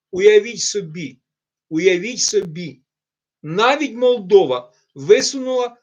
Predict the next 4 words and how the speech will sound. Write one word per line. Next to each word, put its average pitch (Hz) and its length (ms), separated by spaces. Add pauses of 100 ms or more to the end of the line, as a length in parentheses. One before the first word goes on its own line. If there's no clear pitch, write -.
(200)
територіальні 196 800
претензії 170 720
до 160 180
України. 160 640